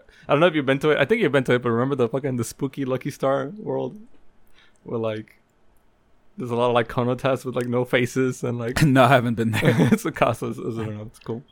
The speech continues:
Speaker 2: I don't know. Funnily enough, I've been, like, avoiding some of the horror things. It's not like they scare me, but it's just, like, they're, they're cheesy. Like, I don't know.
Speaker 1: Uh,
Speaker 2: Like,
Speaker 1: yeah. <laughs>
Speaker 2: like, I, I, I don't get scared from them, but I know, like, some people do. So it's
Speaker 1: Mm-hmm.
Speaker 2: just like, eh,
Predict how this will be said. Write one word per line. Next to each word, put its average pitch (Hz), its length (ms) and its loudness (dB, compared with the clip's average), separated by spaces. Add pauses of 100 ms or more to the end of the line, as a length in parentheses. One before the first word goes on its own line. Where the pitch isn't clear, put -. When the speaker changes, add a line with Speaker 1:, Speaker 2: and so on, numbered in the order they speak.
Speaker 2:
I 110 40 -10
don't 101 100 -12
know. 101 160 -16
Funnily 156 340 4
enough, 139 260 6
I've 127 140 4
been, 135 120 4
like, 135 180 4
avoiding 113 480 0
some 120 180 0
of 123 60 2
the 107 100 0
horror 110 260 0
things. 120 300 -6
It's 127 160 -4
not 175 140 4
like 156 140 6
they 131 120 2
scare 117 420 -2
me, 156 200 0
but 131 160 -2
it's 123 120 -2
just, 131 300 -2
like, 120 240 0
they're, 123 220 0 (320)
they're 113 120 -2 (240)
cheesy. 104 640 -2
Like, 113 220 -8
I 117 80 -2
don't 113 80 -2
know. 107 180 -4 (240)
Speaker 1:
Uh, 110 140 0
Speaker 2:
Like, 127 180 0
Speaker 1:
yeah. 131 400 6
<laughs> - 60 -8
Speaker 2:
like, 135 160 6
I, 160 180 10
I, 156 160 8 (200)
I 180 40 8
don't 180 160 4
get 156 160 4
scared 160 320 2
from 170 200 0
them, 175 260 -2
but 139 100 4
I 127 140 4
know, 131 180 4
like, 123 320 2
some 131 260 2
people 127 300 0
do. 127 360 0 (420)
So 110 220 -8
it's 104 100 -8
Speaker 1:
Mm-hmm. 110 100 -4
Speaker 2:
just - 160 -10
like, 98 220 -10
eh, 143 320 -2